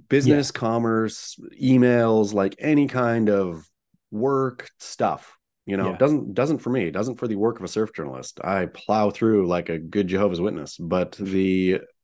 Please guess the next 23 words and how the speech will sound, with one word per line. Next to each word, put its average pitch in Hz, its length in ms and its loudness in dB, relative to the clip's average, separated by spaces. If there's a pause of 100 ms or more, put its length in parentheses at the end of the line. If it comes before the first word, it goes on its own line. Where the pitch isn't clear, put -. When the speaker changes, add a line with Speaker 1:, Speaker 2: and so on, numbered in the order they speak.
(100)
Speaker 1:
rest 139 400 0
of, 110 320 -2
yeah, 90 280 0
my 107 420 0
life, 104 600 -2
I 107 120 -8
guess 98 240 -2
the 92 240 -4
kind 120 180 -2
of 87 120 -4
busy 104 220 2
work 135 320 0 (220)
gets 101 220 -2 (100)
exponentially 98 640 -2
lighter 80 440 -4
during 76 300 -6
this 73 160 -6
time. 64 320 -10 (800)
Speaker 2:
Yeah. 95 320 -6 (120)
Well, 123 180 4
that's 151 180 2
because 170 720 0
we, 120 720 -2